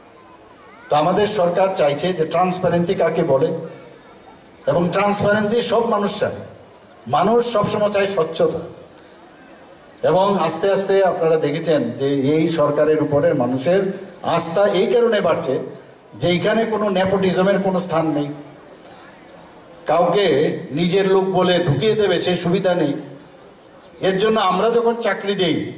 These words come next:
বা কোনো কাজ করি, কোর্টে যাওয়ার কোনো প্রশ্নই ওঠে না। কিন্তু আগে আমরা দেখতাম কথায় কথায় কোর্টে যেত, কারণ অনিয়মই ছিল বেশিরভাগ,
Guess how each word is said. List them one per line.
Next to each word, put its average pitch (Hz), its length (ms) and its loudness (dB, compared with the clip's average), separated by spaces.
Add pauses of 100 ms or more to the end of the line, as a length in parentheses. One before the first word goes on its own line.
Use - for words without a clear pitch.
(200)
বা 180 100 0
কোনো 196 200 0 (120)
কাজ 190 140 0 (120)
করি, 170 180 2 (520)
কোর্টে 196 340 2 (640)
যাওয়ার 170 280 2 (100)
কোনো 156 200 -10
প্রশ্নই 170 480 -8
ওঠে 120 240 -10
না। - 60 -18 (1500)
কিন্তু 160 180 -2
আগে 180 220 2
আমরা 196 280 2
দেখতাম 208 340 0
কথায় 196 320 2
কথায় 202 280 2
কোর্টে 190 240 2
যেত, 185 200 -2 (120)
কারণ 170 160 -2 (120)
অনিয়মই 196 520 0
ছিল 220 100 -4 (120)
বেশিরভাগ, 175 420 -2